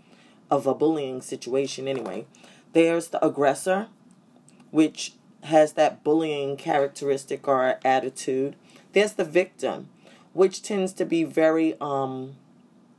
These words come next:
what it, um, we don't wanna say soft,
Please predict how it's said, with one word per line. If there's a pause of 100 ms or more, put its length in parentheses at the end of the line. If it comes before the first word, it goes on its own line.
(1900)
what
it,
um,
we
don't
wanna
say (800)
soft,